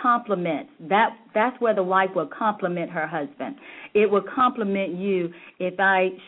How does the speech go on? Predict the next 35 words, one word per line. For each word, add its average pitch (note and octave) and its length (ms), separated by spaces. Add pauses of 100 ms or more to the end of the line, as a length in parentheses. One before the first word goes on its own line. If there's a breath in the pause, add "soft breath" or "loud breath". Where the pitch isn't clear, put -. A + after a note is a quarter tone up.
if, F#3 180 (100)
you G3+ 200
know, F3+ 100 (140)
I'm F#3+ 260
sharing F#3+ 220
the F3 140
same F3+ 220
thing F3+ 160
that E3 160
you're F3 160 (120)
sharing. C#3+ 360 (300 loud breath)
When, F3 540
when, F3+ 400 (100)
uh, F3 240
the F3 80
Lord G3+ 340
lay G3+ 180
it G3 60
upon G3+ 220
your G3 140
heart F#3+ 320 (120)
for F#3 120
me F#3 180
to F#3+ 100
minister, F#3+ 640 (280 loud breath)
uh, F3 280
in F#3 160
Bible G3 360 (100)
study E3+ 240
or D#3+ 80
minister, F3+ 640
uh, E3+ 320
on F#3 260
Sunday G3+ 280
morning, F#3+ 500